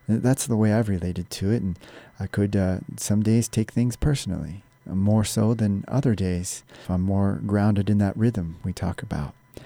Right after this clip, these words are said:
uh, or I'm, I'm more being the musical self I am,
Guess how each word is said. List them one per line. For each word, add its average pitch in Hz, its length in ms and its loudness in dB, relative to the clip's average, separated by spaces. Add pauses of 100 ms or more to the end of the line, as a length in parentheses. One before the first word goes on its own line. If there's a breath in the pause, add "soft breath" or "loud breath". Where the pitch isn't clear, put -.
(400 loud breath)
uh, - 40 -6 (340)
or 87 160 0
I'm, 85 260 -4 (100)
I'm 82 120 -6
more 98 420 0 (640)
being 117 260 4
the 101 80 2
musical 107 340 0
self 107 280 0
I 104 100 4
am, 110 320 4